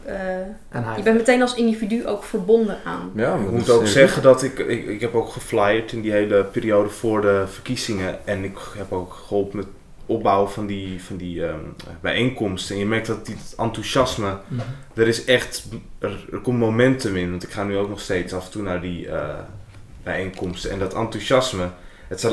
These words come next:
Speaker 4: tot nu toe alleen maar een stijgende lijn geweest. Ik denk dat je heel moeilijk van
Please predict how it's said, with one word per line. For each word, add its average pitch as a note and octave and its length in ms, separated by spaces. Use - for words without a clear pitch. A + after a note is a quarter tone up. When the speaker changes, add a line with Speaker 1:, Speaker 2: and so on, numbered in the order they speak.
Speaker 4:
tot A#2+ 160
nu F3 100
toe C3 120
alleen A#2+ 180
maar A#2 100
een G2+ 60
stijgende G#2+ 540
lijn A2 280
geweest. E2+ 540
Ik C#2+ 180
denk G#2 180
dat G#2 140
je - 60
heel G#2+ 140
moeilijk A2+ 300
van F#2+ 400